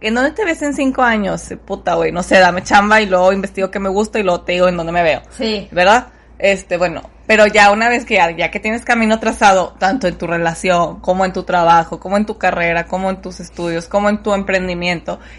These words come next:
Speaker 1: entonces sí, ya te pueden, o sea, ya te pueden decir dónde te quieres ver dentro de cinco años, ¿no? Una vez que ya tengas un poco de camino recorrido, porque así el primer día recién con el título en mano de que,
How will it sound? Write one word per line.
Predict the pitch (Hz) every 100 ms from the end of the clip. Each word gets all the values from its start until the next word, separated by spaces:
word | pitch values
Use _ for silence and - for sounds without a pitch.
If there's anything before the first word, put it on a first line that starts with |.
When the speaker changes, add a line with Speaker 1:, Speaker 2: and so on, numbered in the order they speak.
| -
Speaker 1:
entonces | 202 220 -
sí, | 262
ya | 202 -
te | - 220
pueden, | 202 202 202 -
o | - 175
sea, | 185 170
ya | 170 175
te | 196
pueden | 208 202
decir | 202 202
dónde | 180 180
te | 202
quieres | 202 180
ver | 175
dentro | 175 180 175
de | 160
cinco | 165 156 185
años, | 208 185 139
¿no? | 143 165 202 - - - - - - -
Una | 240 294 320
vez | 302 269
que | 269
ya | 247 196
tengas | - 202 208 214 - - -
un | 202 202 - - - -
poco | 277 - 302
de |
camino | 302 202 185
recorrido, | 190 185 185 202 190
porque | 175 175
así | 175 190
el | 196
primer | 190 185 180 185
día | 196 202 202 196
recién | 175 185 185 180 165
con | - 202
el | 170
título | 180 185 196
en | 196
mano | 185 185
de | 185
que, | 170